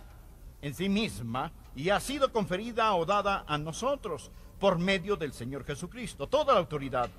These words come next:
se arraiga en el Dios soberano. La autoridad del reino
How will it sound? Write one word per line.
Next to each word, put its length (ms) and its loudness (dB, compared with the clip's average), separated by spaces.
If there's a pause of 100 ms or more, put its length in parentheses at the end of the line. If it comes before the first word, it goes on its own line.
(480)
se 220 4
arraiga 420 4
en 120 2
el 120 0
Dios 280 -2
soberano. 560 0 (260)
La 100 8
autoridad 540 6
del 160 4
reino 420 2